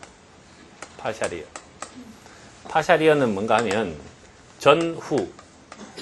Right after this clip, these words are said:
전후, 전후. 전후가 뭔가 하면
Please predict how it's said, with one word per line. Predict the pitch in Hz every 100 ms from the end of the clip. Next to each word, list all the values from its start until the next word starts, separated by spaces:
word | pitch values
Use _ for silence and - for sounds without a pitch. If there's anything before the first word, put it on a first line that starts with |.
| -
전후, | - 123 127 120 - 92 - - - - - - - - -
전후. | - 117 113 107 104 - - - - - - - - - - - - - - - - - - - - - -
전후가 | 135 151 165 139
뭔가 | 98 90
하면 | 131 143 80